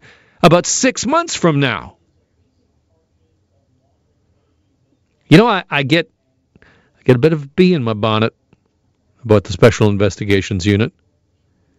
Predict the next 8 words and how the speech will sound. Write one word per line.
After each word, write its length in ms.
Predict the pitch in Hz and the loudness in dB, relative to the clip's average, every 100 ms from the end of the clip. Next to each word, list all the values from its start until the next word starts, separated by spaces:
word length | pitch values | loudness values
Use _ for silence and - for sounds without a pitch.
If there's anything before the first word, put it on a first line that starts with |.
| _ _ _ _ _ _ _ _ | _ _ _ _ _ _ _ _
And 120 | 127 | 0
it's 180 | 123 - | 2 2
not 240 | 175 214 - | 0 0 -2
the 180 | 147 - | -4 0
S 220 | 131 - - | 0 -2 -2
I 140 | 139 | -2
U's 300 | 131 135 123 | 0 -2 -4
fault, 520 | - - 202 104 - | -8 2 2 2 -8